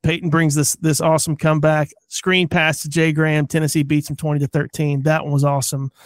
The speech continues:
Um, so, so yeah, there, there's a number. Then ninety-seven, ninety-eight, Tennessee gets the, you know, gets the better of them. Ninety-nine, Bama's supposed to be really good.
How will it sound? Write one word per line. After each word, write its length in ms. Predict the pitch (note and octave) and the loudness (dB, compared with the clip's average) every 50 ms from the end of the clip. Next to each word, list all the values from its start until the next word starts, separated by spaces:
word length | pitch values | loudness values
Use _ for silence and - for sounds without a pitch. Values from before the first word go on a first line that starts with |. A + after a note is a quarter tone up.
| - - - - _ _ _ _ | -20 -20 -20 -20 _ _ _ _
Um, 440 | - D3 C#3+ D3 C#3+ C#3 C#3 C3 A#2+ - _ _ _ _ _ _ _ _ _ _ _ _ _ _ _ _ _ _ - | -2 0 2 2 2 2 0 -2 -4 -8 _ _ _ _ _ _ _ _ _ _ _ _ _ _ _ _ _ _ -4
so, 320 | - - F#3+ F#3 F#3+ - E3 | 0 2 2 2 0 0 0
so 100 | - G3 | 0 0
yeah, 280 | F#3 G3 G3+ G3 E3 D#3 | 2 2 2 2 2 2
there, 180 | F#3 G3 F#3+ | 2 2 2
there's 220 | F#3 F#3+ G3 F3+ F3+ | 2 2 0 0 0
a 40 | |
number. 220 | F#3 G#3 A3+ G#3 G3 | 0 0 0 2 2
Then 160 | A#3 A3 G3 | 0 2 2
ninety-seven, 720 | G3 G#3 A3 A3 G#3+ F3 - - - A#3+ A#3+ A3+ A3+ A3 | 0 0 0 0 -2 -2 -2 -2 0 0 2 2 0 -2
ninety-eight, 640 | G#3 G3+ F#3 F#3+ F#3 E3+ E3+ F3+ F3+ F3+ - - - | -2 -2 -2 -2 -2 -2 -2 0 0 -2 -2 -4 -6
Tennessee 360 | - F#3 F3 D#3 - F#3+ F3+ | -8 -6 -6 -4 -4 -4 -4
gets 200 | D#3+ F3+ D#3 - | -2 -4 -6 -6
the, 80 | - D3 D#3 - - | -8 -10 -12 -6 -2
you 80 | F3+ E3 | -2 0
know, 140 | D3+ C#3+ C#3 | 0 0 -2
gets 200 | C3+ E3+ D#3 - | -2 -4 -4 -4
the 80 | D3+ | -2
better 260 | C#3 D3 D#3+ D#3 D#3+ D#3+ | -2 0 2 2 2 2
of 60 | D#3 | 2
them. 80 | D3+ D3 | 2 2
Ninety-nine, 520 | D#3 E3+ E3 D#3 D3 E3 F3 F3+ F3+ F3 | 4 4 4 4 2 2 2 2 2 0
Bama's 300 | D3+ E3+ E3+ E3+ E3 D#3 | 0 0 0 0 0 -2
supposed 300 | - - - D#3+ D#3 C#3 - | -2 -2 0 0 0 0 -2
to 60 | - | -4
be 60 | C#3 C#3+ | -4 -4
really 220 | C#3 C3 B2+ B2+ | -4 -4 -4 -4
good. 420 | B2+ E3+ F3 F3 F3+ F3 D#3+ D3 | 0 2 2 4 4 2 2 -2